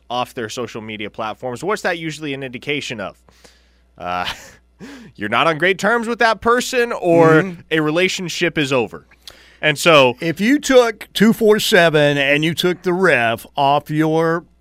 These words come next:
Speaker 2: bio on Twitter right now, I would guess that you would probably be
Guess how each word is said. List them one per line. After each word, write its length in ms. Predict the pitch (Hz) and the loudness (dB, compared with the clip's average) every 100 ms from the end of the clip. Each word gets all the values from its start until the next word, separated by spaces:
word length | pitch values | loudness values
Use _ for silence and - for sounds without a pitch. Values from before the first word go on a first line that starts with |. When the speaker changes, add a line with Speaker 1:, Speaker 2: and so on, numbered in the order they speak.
| - | -20
Speaker 2:
bio 760 | 104 165 165 165 135 110 113 | -2 2 2 2 0 -2 -6
on 240 | 113 123 | -8 -8
Twitter 340 | 127 165 175 139 | -6 -4 -2 -2
right 240 | 98 92 | -4 -6
now, 380 | 95 95 101 113 - | -8 -8 -8 -10 -10
I 220 | 143 143 165 | -4 -2 -2
would 340 | 175 151 117 | -4 -10 -8
guess 340 | 165 170 175 | -2 -2 -2
that 140 | 147 143 | -4 -6
you 100 | 147 | -8
would 140 | 147 | -6
probably 320 | 147 139 135 | -2 -2 -2
be 60 | 117 | -6